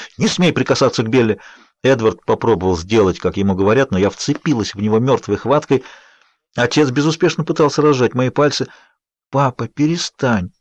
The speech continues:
чуть громче прошептала я и, кое-как разлепив веки, уставилась на отца мутными глазами. «Меня ругай». Мы около нашего дома.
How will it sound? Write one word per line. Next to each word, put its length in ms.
чуть 220
громче 340
прошептала 540
я 160
и, 160
кое-как 560
разлепив 520
веки, 300
уставилась 520
на 100
отца 260
мутными 340
глазами. 440
«Меня 300
ругай». 360
Мы 280
около 380
нашего 340
дома. 380